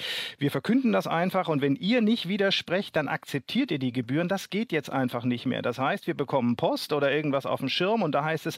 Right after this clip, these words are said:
akzeptiert die, äh, neuen Gebühren und wenn das nicht gemacht wird, dann, wie gesagt, droht die Kündigung und das B G H Urteil geht halt noch einen kleinen Schritt weiter und da heißt es eben, dass Verbraucherinnen und Verbraucher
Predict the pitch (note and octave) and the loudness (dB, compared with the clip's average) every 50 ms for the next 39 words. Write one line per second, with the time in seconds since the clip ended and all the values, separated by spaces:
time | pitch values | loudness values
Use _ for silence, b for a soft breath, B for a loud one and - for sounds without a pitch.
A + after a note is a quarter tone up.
0 | B B B B B - - C3+ - _ - - A#2+ - - - G3+ G#3+ A#3+ B3+ | B B B B B -4 -4 -4 -4 _ -6 -6 -6 -6 -4 -2 0 2 2 2
1 | B3 - - - - E3 E3 D#3 D3+ - - C#3+ C#3 A#2+ C#3+ C#3+ C#3+ C#3 C#3+ C#3 | 0 -2 -8 -10 -6 -4 -2 -2 0 0 0 0 0 2 2 4 4 4 2 2
2 | C#3 C3 C3 A2+ G#2+ C3+ D#3 F#3 G#3+ - - F3 B2+ A2+ B2+ D3 D3+ D3 C#3+ C#3 | 2 0 -2 -2 -2 0 2 2 2 2 0 0 0 0 0 0 2 2 2 2
3 | C3 - - D3 D#3+ - - - F#3 F3+ F#3+ F#3+ - - - F#3 G3+ A3+ B3+ - | 0 0 0 -2 -2 -2 -2 -2 0 0 0 -2 -4 -4 -2 0 0 0 0 -2
4 | B B B B B B _ - C#3 C#3+ D#3+ E3 D#3+ E3+ C#3+ D3 D3+ C#3 C#3+ C#3 | B B B B B B _ -2 0 0 0 0 -2 -2 -2 0 0 0 0 0
5 | - - - C3+ C3 C#3+ D3+ - - - B2+ - - C#3 D3 E3 F#3 G3+ F#3 F#3+ | -2 -4 -2 0 2 2 0 0 -2 -4 -4 -2 0 0 2 2 0 0 0 0
6 | G3 G3+ G3 F3 D3+ B2+ D3+ C#3 - - - D3+ D3 B2+ C#3+ C3 A#2 C3 D#3+ - | 0 2 2 0 2 2 0 -2 0 0 0 0 2 2 0 0 0 -2 -2 -2
7 | - F3 E3 - E3+ D3+ D3+ C#3 D#3 E3 D#3+ D#3+ D3+ D3 D3 C#3 D3 C#3 - E3+ | -2 -2 0 0 0 0 0 0 0 0 2 2 0 0 0 0 -2 0 0 0
8 | E3 E3+ G3 A3+ G#3+ - G#3 G3 F3 - D#3 D3+ E3 G3 G3+ A3+ G#3+ G#3 G#3 - | 0 2 2 0 0 0 0 -2 0 0 0 0 0 0 2 2 0 2 0 0
9 | - E3 D3+ D3+ - C#3+ C#3 C#3 D#3 D#3+ - E3 - - E3+ E3+ F3 D3+ D#3+ D3+ | 0 -2 -2 -2 -2 -2 0 -2 -2 -2 -4 -6 -4 -4 -2 -2 -2 -2 -2 -2
10 | - - D3 B2+ D#3+ D#3+ F#3 G#3 F#3+ F#3+ F3+ F3 D#3+ D#3 - A2+ C3 D3+ - G3 | -2 -4 -2 0 2 2 2 2 0 -2 -2 -2 -2 -2 0 0 0 2 0 0
11 | E3+ | -2